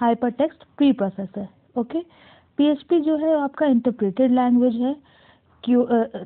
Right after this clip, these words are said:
तो इसमें क्या होगा कि यहाँ पे आपको कंपाइलेशन की ज़रूरत नहीं होती है,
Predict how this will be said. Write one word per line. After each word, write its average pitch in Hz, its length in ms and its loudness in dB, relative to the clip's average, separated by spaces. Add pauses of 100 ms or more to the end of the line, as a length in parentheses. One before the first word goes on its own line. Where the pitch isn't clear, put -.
(120)
तो 262 140 4
इसमें 247 320 2
क्या 277 160 2
होगा 262 300 0
कि 285 140 -4
यहाँ 247 360 0
पे 277 80 0
आपको 254 280 -2
कंपाइलेशन 226 760 0
की 285 140 0
ज़रूरत 214 420 -2
नहीं 202 260 0
होती 240 300 -2
है, 254 180 -2